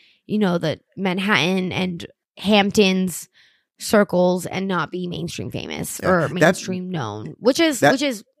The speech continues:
Speaker 1: some people think even better, right? Like the elitistness of it, exclusivity of it.
Speaker 2: Yeah.
Speaker 1: I don't think that it's like they're forcing it down our throats.
Speaker 2: Yeah.
Speaker 1: It's probably, she probably is very successful.
Speaker 2: That being said, like,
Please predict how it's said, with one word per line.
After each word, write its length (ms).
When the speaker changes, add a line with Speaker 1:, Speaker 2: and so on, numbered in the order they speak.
Speaker 1:
some 300
people 240
think 240
even 260
better, 240
right? 140
Like 160
the 180
elitistness 1080
of 100
it, 160
exclusivity 640
of 60
it. 180
Speaker 2:
Yeah. 280
Speaker 1:
I 140
don't 180
think 140
that 120
it's 140
like 120
they're 120
forcing 400
it 80
down 160
our 100
throats. 160
Speaker 2:
Yeah. 60
Speaker 1:
It's 180
probably, 420
she 120
probably 300
is 100
very 160
successful. 460
Speaker 2:
That 180
being 220
said, 260
like, 240